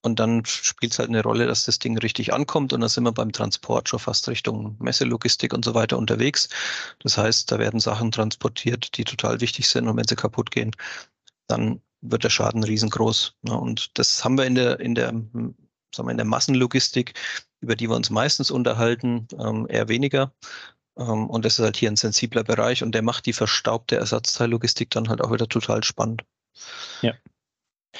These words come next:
Speaker 1: Mhm.
Speaker 2: Jetzt hast du ja
Speaker 1: Ja.
Speaker 2: so ein bisschen den
Speaker 1: Genau.
Speaker 2: Ist-Stand, ähm, beschrieben.
Speaker 1: Ja.
Speaker 2: Ähm, wir, wir fangen ja dann in der Basic-Folge auch die, die letzten fünf Minuten nochmal damit an, so ein bisschen in die Zukunft zu schauen. Ähm, was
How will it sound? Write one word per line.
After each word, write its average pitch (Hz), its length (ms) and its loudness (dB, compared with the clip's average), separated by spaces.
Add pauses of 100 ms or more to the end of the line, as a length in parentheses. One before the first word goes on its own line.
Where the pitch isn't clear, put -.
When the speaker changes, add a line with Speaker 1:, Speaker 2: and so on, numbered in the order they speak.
(340)
Speaker 1:
Mhm. 117 140 6
Speaker 2:
Jetzt 127 140 0
hast 160 140 2
du 214 40 6
ja 170 60 6
Speaker 1:
Ja. 127 60 4
Speaker 2:
so 123 100 4
ein 131 60 6
bisschen 139 220 4
den 120 140 4
Speaker 1:
Genau. 117 100 2
Speaker 2:
Ist-Stand, 139 840 -2
ähm, 151 420 -2
beschrieben. 202 560 2 (220)
Speaker 1:
Ja. 117 240 2
Speaker 2:
Ähm, 113 320 -2
wir, 113 280 2
wir 110 140 4
fangen 127 220 2
ja 117 80 4
dann 117 180 4
in 107 120 4
der 110 80 4
Basic-Folge 113 640 2
auch 101 200 2
die, 107 240 4
die 107 120 2
letzten 107 300 2
fünf 113 220 0
Minuten 117 340 6
nochmal 110 380 6
damit 107 260 2
an, 110 140 6
so 107 100 2
ein 98 60 0
bisschen 110 260 2
in 104 60 6
die 101 80 4
Zukunft 135 400 0
zu - 80 -2
schauen. 143 300 2 (500)
Ähm, 107 320 4 (580)
was - 680 -2